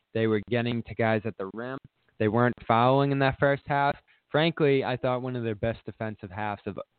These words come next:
the entire season. And the stats back it up when you think about an offensive juggernaut like the Rockets.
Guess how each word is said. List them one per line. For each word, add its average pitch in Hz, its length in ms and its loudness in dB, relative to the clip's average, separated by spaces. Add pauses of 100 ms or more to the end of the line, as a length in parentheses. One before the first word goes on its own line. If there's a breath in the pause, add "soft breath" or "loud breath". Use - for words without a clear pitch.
the 104 120 -6
entire 107 520 -2 (120)
season. 117 460 2 (220 soft breath)
And 110 120 -2
the 101 60 0 (100)
stats 131 280 2
back 131 240 2
it 131 80 0
up 123 160 0
when 104 100 -6
you 104 80 -8
think 120 220 -8
about 113 260 -4
an 110 140 -2
offensive 104 360 -10
juggernaut 101 580 -6
like 98 120 -10
the 95 80 -10
Rockets. 95 500 -6